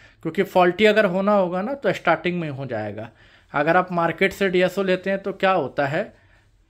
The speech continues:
या फिर मंगवाते भी हैं तो क्या होता है कि केवल पावर एक बार on off करके देख लिया जाता है और उसके बाद पैक करके आपको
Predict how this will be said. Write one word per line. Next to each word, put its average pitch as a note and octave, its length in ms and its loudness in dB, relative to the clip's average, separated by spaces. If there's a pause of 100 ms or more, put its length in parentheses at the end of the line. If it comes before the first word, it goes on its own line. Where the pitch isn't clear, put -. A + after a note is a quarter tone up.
(100)
या E3 120 4
फिर F#3+ 200 0
मंगवाते E3+ 520 2
भी F#3+ 120 0
हैं F#3+ 140 -2
तो F#3+ 120 -4
क्या F#3+ 180 2
होता E3 280 2
है F#3+ 100 2
कि G3 140 -6
केवल F#3 300 0 (120)
पावर D#3+ 320 4
एक F3 200 -2
बार F3+ 160 2
on E3 180 0
off E3+ 140 -6
करके F3 320 -4
देख D3+ 280 -4
लिया F3 180 2
जाता F3 380 0
है F3 320 -2 (520)
और D#3 140 2
उसके E3+ 260 -2
बाद F#3 360 4
पैक E3+ 220 2
करके F3 280 -2
आपको D#3+ 400 -2